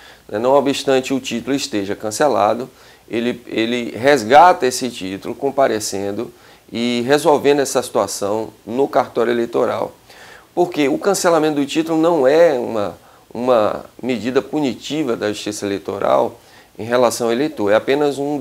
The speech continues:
uma depuração do cadastro para que esse can-, eh, esse cadastro de eleitores da Justiça Eleitoral esteja atualizado. Então, eh, como o eleitor deixou de votar, eh, nas três últimas eleições, a Justiça Eleitoral cancela,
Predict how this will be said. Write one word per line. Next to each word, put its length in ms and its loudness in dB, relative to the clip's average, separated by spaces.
uma 240 0
depuração 720 0
do 120 -4
cadastro 560 -4
para 220 4
que 100 -4
esse 160 -2
can-, 220 0
eh, 280 -2
esse 180 -6
cadastro 600 6
de 120 -4
eleitores 580 -2
da 140 -4
Justiça 300 -8
Eleitoral 360 -2
esteja 380 -4
atualizado. 720 0
Então, 600 2
eh, 220 0
como 200 -2
o 40 4
eleitor 400 0
deixou 460 -2
de 80 -6
votar, 720 2
eh, 100 -2
nas 280 -2
três 260 -2
últimas 400 -6
eleições, 540 0
a 80 -2
Justiça 320 -4
Eleitoral 580 -2
cancela, 640 0